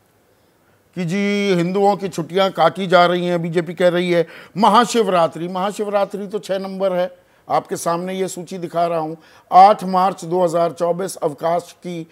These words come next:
संख्या एक। फिर जन्माष्टमी की बात है, जन्माष्टमी, श्री कृष्ण जन्माष्टमी,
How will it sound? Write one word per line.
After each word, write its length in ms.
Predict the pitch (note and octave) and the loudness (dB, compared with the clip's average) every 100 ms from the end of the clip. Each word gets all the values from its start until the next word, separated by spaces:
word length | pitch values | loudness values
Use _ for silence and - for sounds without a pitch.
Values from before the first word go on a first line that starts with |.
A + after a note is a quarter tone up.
| - _ | -20 _
संख्या 540 | - F3+ F3 - F3+ F3 - | -4 -4 0 4 6 6 6
एक। 300 | F#3+ F3+ F3+ - _ _ - _ _ _ _ _ _ _ _ _ _ _ G3+ | 8 8 2 -20 _ _ -20 _ _ _ _ _ _ _ _ _ _ _ 2
फिर 160 | A#3 | 4
जन्माष्टमी 680 | F3 G3 F#3 F#3 F#3 A3 A3 | 4 0 0 -2 -2 -6 -6
की 120 | G#3+ | -2
बात 300 | G3 G3 G3 | 0 0 0
है, 220 | F#3+ F#3+ F#3 _ _ _ - | -4 -4 -8 _ _ _ -18
जन्माष्टमी, 1080 | A#2+ F3+ F#3+ F#3+ F#3 - G3+ G3+ G3+ G#3 G#3 _ - | -6 -4 0 0 0 -6 -6 -4 -4 -6 -8 _ -20
श्री 300 | - F3+ A3 | -8 -2 -2
कृष्ण 400 | G3 G#3 G3+ G#3+ | -2 -4 -6 -6
जन्माष्टमी, 720 | F#3 F#3 F#3 F3+ - F#3+ G3+ | -6 -4 -2 -2 -4 -10 -10